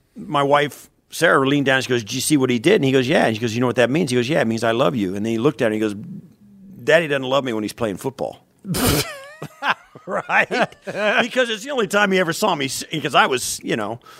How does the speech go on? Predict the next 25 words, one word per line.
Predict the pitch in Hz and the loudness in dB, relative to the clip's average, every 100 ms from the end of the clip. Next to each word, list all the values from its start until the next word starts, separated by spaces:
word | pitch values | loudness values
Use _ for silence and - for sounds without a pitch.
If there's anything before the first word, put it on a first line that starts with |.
| - - _ _ - | -20 -20 _ _ -10
So | - 180 160 151 151 _ | 2 4 6 2 -2 _
she | - - 196 | -6 -6 -6
told | - 175 214 180 | 2 6 8 6
me | 151 | 2
that, | 127 127 | 4 4
and | 139 | 4
I | |
was | 131 | 0
like, | 123 131 | 0 -2
"Oh, | 156 131 | -4 -2
that's | 143 | -4
kinda | - 139 107 | -2 -2 0
bad, | 131 139 113 | 2 4 2
you | 113 | -2
know, | 110 | -2
gotta | 123 113 | -2 -2
tell," | - 143 | 0 -2
you | 180 | -2
know. | 120 98 - - | -6 -8 -18 -10
So | 151 | 0
after | 170 226 185 | 2 2 -2
this, | 165 208 160 - | -2 -2 -4 -4
after | 151 147 156 | -4 0 4
all | 175 | 4
that, | 151 160 135 131 | 4 4 4 2